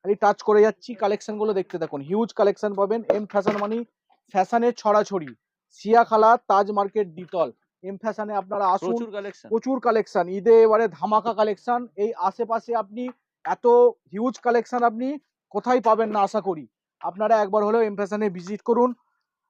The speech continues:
Speaker 1: আমি খালি আজ কালেকশন গুলো দেখাচ্ছি, আপনি কালেকশন গুলো দেখুন।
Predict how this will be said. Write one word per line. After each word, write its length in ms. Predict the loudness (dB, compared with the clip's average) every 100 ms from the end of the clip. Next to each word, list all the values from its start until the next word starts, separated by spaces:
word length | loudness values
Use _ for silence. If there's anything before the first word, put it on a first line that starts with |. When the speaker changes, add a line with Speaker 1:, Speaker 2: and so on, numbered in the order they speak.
| _ _ _ _ -20 _ _ _ _ _ -18
Speaker 1:
আমি 120 | -10
খালি 160 | -4
আজ 140 | -4 -2
কালেকশন 440 | -2 -2 -2 -2
গুলো 160 | 2 2
দেখাচ্ছি, 420 | 2 -2 -6 -6
আপনি 180 | -6 -4
কালেকশন 440 | -2 -2 -4 -4
গুলো 160 | 2 2
দেখুন। 360 | 0 -6 -16